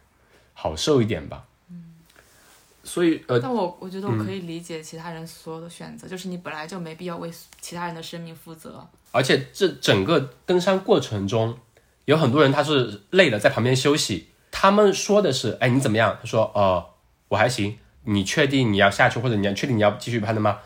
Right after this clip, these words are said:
Speaker 1: 他说：“对，我要再坚持一下。”然后他们接下来说的那句话就是：“OK, it's your call。”
Speaker 2: 嗯。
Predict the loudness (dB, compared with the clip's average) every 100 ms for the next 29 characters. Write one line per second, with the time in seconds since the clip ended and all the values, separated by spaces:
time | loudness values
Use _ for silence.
0 | -18 -6 -2 -2 4 4 4 -2 -4 -6
1 | -4 -6 -8 _ _ -8 4 6 6 4
2 | 4 2 2 4 4 4 0 2 2 0
3 | -2 -8 -10 0 2 2 0 0 0 0
4 | 0 -6 -6 -8 _ _ -18 -18